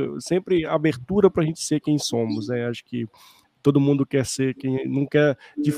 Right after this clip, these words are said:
quer ser a pessoa que é em todos os lugares, o único ser. Isso é muito legal, a gente tem ambientes que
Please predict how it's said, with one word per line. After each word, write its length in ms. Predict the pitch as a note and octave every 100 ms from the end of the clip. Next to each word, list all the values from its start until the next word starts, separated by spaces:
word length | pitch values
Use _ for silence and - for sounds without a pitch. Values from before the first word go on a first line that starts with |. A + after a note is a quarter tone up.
| -
quer 140 | - D3
ser 240 | - E3
a 60 | E3
pessoa 400 | D#3 - D#3 D3
que 220 | - C#3
é 80 | D3
em 100 | C3+
todos 340 | D#3 D3 D3
os 60 | D3+
lugares, 400 | B2+ B2 C3+ C3
o 80 |
único 300 | C3 C#3+ -
ser. 480 | B2+ - A#2+ A2+ A2+
Isso 340 | A#2+ B2 B2 C3+
é 40 |
muito 280 | B2+ C3 C3+
legal, 400 | C#3+ A#2+ A#2+ B2
a 40 |
gente 180 | B2 -
tem 160 | - C3+
ambientes 420 | C3 B2+ B2+
que 80 | C3